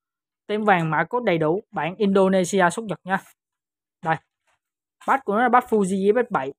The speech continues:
bát gập. Cuốn chỉ chiếc keo còn tốt, nước sơn một tím cà nè, một tím đậm nè. Tím đậm phối màu bạc, à, nó ra màu này. Ngọn là ba chấm hai, trọng lượng là một trăm chín mươi mốt gam,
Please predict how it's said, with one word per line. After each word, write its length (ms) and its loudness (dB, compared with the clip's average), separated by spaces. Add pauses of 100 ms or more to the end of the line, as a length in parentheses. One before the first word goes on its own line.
bát 180 -6
gập. 180 -4 (380)
Cuốn 180 -6
chỉ 120 -6
chiếc 160 -8
keo 140 -2
còn 140 -6
tốt, 240 -8
nước 140 -10
sơn 240 0
một 160 -8
tím 180 -6
cà 260 -2
nè, 60 -14 (220)
một 160 -16
tím 200 -6
đậm 240 -8
nè. 60 -8 (840)
Tím 200 -8
đậm 280 -6
phối 200 2
màu 120 -2
bạc, 200 -2 (120)
à, 220 -14
nó 120 -8
ra 140 2
màu 160 -4
này. 180 -10 (1040)
Ngọn 260 0
là 80 4
ba 200 4
chấm 180 -2
hai, 240 2
trọng 220 -10
lượng 200 -4
là 120 -2
một 240 -4
trăm 220 -2
chín 120 -6
mươi 100 0
mốt 200 0
gam, 200 2